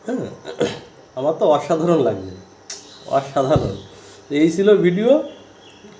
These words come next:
আপনারা, আহ, সাবস্ক্রাইব করুন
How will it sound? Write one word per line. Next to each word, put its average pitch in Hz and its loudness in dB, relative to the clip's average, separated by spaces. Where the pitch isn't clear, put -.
আপনারা, 151 -2
আহ, 127 4
সাবস্ক্রাইব 175 -2
করুন 240 -2